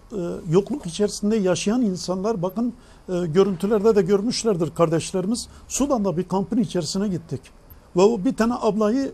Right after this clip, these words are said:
içeriden ben çıkarıyorum. Bir buçuk metre kare. Bakın, bir buçuk metre kareden belki siz o görüntüleri görmediniz. Bir buçuk metre karelik bir evin içerisindeler.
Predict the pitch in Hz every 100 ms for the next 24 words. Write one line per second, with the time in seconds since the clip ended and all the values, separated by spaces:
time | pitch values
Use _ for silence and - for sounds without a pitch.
0 | - 170 208 214 208 233 208 - 170 147
1 | 151 139 254 202 202 254 196 202 185 170
2 | - 190 147 - - 175 175 202 160 196
3 | 262 196 - - 220 185 185 - 208 190
4 | 214 185 190 175 - 196 185 196 165 170
5 | 170 156 277 247 160 180 277 - - -
6 | - - - 180 302 247 165 262 - 220
7 | - 220 - 247 254 208 254 - 254 254
8 | - - 240 277 240 - 214 - 214 226
9 | 180 127